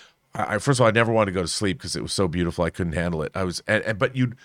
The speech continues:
you'd be in these, like, neighborhoods where you, the last place in the world you'd think you'd find a beautiful cinema playing, like, Casablanca, but lo and behold, it was there. Loved it. I'd love to go back. I miss Paris. Uh,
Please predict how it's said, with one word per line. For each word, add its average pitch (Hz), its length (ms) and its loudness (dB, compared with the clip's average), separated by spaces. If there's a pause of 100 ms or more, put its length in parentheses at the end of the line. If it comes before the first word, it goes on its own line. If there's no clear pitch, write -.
(260)
you'd 113 120 -6
be 160 100 4
in 185 60 4
these, 170 180 2
like, 131 140 0
neighborhoods 113 760 2
where 104 120 -2
you, 104 160 -2
the 107 140 -4
last 131 340 -2
place 127 220 0
in 113 60 -8
the 113 80 -4
world 131 280 0
you'd 101 220 -10
think 113 220 -4
you'd 104 120 -6
find 113 240 -2
a 87 40 -2
beautiful 113 340 -2
cinema 113 340 -4
playing, 107 240 -4
like, 92 160 -4
Casablanca, 110 720 0
but 80 120 -8 (240)
lo 87 140 -2
and 104 80 -4
behold, 131 360 2 (1500)
it 90 180 0
was 98 140 -2
there. 135 380 4 (180)
Loved 90 300 0
it. - 140 -8
I'd 92 120 -12
love 104 180 -2
to - 60 -20
go 87 80 -6
back. - 320 -10
I - 40 -10
miss 90 300 -4
Paris. - 480 -10 (1120)
Uh, 101 440 4